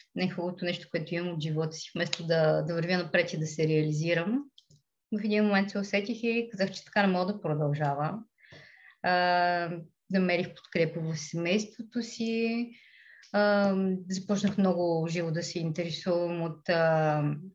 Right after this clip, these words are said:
от начина, по който да мога да помогна на себе си. А,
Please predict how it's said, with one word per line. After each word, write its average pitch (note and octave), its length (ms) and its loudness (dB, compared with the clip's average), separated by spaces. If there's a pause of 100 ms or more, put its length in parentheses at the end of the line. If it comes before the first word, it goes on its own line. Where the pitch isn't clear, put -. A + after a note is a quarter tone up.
(960)
от G3 180 -6
начина, F#3+ 420 2
по - 140 -14
който G3+ 320 2
да F3 100 -2
мога F#3+ 260 4
да F#3 120 2
помогна F#3 480 2
на E3 140 0
себе F3+ 400 0
си. G#3 560 0
А, G3 360 0